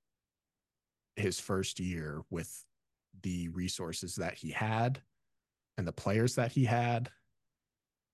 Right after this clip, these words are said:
And then the second year, it just fell way too short. Like, you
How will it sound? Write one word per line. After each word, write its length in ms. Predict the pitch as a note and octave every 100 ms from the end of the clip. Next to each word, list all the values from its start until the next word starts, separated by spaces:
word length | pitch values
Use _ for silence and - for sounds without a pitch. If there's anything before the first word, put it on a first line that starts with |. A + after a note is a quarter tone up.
| _ _ G#2
And 160 | G#2
then 440 | G2 F#2 F#2 F2 E2+
the 80 | F2
second 460 | - G2 - A2+
year, 540 | A2 G#2 G#2+ G2+ G#2+ - _ _ _
it 140 | F#2 F2
just 260 | F2+ -
fell 560 | G2+ F2+ F2 F2 F2+ - _ - -
way 280 | F#2+ F2+ F#2+
too 200 | - F2+
short. 440 | - C#2+ C#2 - - _ _ _ _ _ _ _ _ _
Like, 180 | F2 D#2+ -
you 280 | F#2 F2+